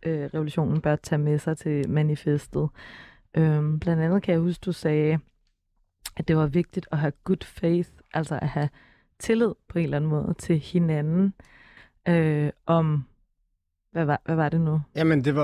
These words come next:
Speaker 2: også at acceptere politiske modstandere, ikke nødvendigvis er eksistentielle fjender eller kontrarevolutionære, men ligesom
Speaker 1: Nej.
Speaker 2: at acceptere, at der også er et felt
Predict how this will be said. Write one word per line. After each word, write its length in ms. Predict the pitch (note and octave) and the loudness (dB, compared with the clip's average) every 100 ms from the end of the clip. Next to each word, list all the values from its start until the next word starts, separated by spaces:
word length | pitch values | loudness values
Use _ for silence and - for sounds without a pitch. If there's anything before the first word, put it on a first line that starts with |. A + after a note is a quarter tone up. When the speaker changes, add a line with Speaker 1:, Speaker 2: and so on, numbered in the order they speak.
| C3+ | 0
Speaker 2:
også 160 | C#3+ E3+ | 0 2
at 60 | |
acceptere 500 | D#3 - C#3+ E3 D3+ B2+ - | 0 -2 -2 0 0 -2 -8
politiske 640 | - C#3 C#3 D#3+ - D3 | -2 0 2 0 0 0
modstandere, 560 | C3+ D3 - C#3+ C#3 | 2 2 0 0 0
ikke 120 | C3+ C3+ | 2 2
nødvendigvis 480 | C3+ C3+ C3 C3 | 2 2 2 0
er 80 | C3 | 0
eksistentielle 720 | B2+ A2 A#2+ C3 A#2+ D#3 D3 A#2+ | -2 -2 -2 0 2 2 2 0
fjender 380 | - A#2+ B2 | 0 0 2
eller 140 | B2+ A#2 | 0 -2
kontrarevolutionære, 920 | - A#2 - B2 A#2+ A#2 A2 A#2+ A#2 | -4 -4 -4 -2 0 0 -2 -2 0
men 120 | A#2 | 0
ligesom 160 | A#2 B2 | 0 2
Speaker 1:
Nej. 80 | D#3 | 2
Speaker 2:
at 60 | A#2+ | 0
acceptere, 300 | A#2+ A#2+ C3+ | -4 0 0
at 40 | |
der 80 | A#2+ | 0
også 120 | A#2+ | 0
er 40 | A#2+ | -2
et 40 | |
felt 400 | - - C#3 A#2+ | -4 -2 0 -2